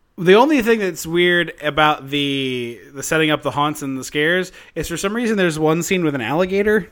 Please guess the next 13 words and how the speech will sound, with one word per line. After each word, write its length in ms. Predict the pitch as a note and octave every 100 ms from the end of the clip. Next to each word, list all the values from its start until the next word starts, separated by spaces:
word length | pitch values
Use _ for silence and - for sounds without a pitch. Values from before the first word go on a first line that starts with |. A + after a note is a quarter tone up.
| _
which 280 | D3+ C#3+ D#3+
I 140 | D3
was 180 | D3 C#3+
like, 220 | C#3+ C#3
"Well, 160 | C#3+ D3
why 200 | D3+ C4+
would 180 | F4
that 260 | C4+ C#4+ -
be 260 | D#3 D3 D3
in 220 | D#3 C#3+
these 400 | D#3 D3+ C#3+ - -
haunted 380 | E3 F3+ F3 D#3
things?" 540 | E3+ F3 B2 A2+ -